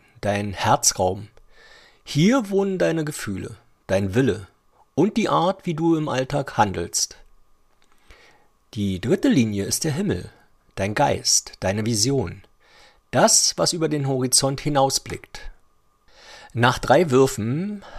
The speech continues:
haben wir das erste Trigramm fertig. Schau es dir an.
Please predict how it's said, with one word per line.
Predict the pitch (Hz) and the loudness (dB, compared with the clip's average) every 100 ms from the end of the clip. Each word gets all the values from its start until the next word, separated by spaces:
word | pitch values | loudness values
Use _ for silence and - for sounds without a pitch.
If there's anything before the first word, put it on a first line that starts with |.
| - | 2
haben | 139 139 151 135 | 4 6 2 0
wir | 147 143 139 139 - _ _ _ _ - | 2 2 2 -2 -10 _ _ _ _ -4
das | 107 - - | 0 0 4
erste | 123 131 - 135 | 4 4 2 -2
Trigramm | - 123 107 98 98 98 | -4 -4 0 0 -2 -4
fertig. | - - 104 - 123 - - - _ _ _ - - _ _ _ - - _ _ - - - _ _ _ _ _ | -10 -10 -10 -10 -14 -12 -14 -18 _ _ _ -20 -20 _ _ _ -20 -20 _ _ -20 -20 -20 _ _ _ _ _
Schau | - 123 | 0 2
es | 127 - | 4 4
dir | 135 | 4
an. | 110 104 | 4 -2